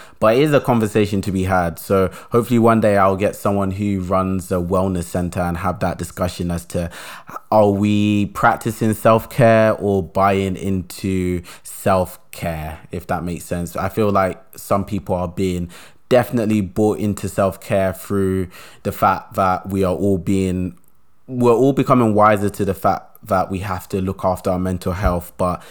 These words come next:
it doesn't stop us being prey to predators who are gonna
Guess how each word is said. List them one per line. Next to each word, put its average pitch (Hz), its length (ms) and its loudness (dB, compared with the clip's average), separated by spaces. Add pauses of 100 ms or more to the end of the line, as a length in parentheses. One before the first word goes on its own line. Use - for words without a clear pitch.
(100)
it 98 160 -2
doesn't 104 260 0
stop 98 340 -2
us 92 160 -2
being 92 520 -2
prey 98 540 0
to 90 580 -4 (340)
predators 95 600 -2
who 95 140 -4
are 90 100 -2
gonna 92 420 -4